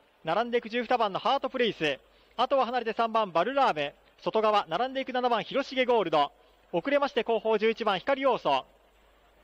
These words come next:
最後方八番永田ブラックです。前は三四コーナー中間。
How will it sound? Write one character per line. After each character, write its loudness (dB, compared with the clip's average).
最 0
後 0
方 0
八 -2
番 0
永 0
田 0
ブ -2
ラ 2
ッ -4
ク -10
で 0
す。 -20
前 2
は 0
三 0
四 -4
コ 2
ー 0
ナ 2
ー -2
中 -6
間。 -2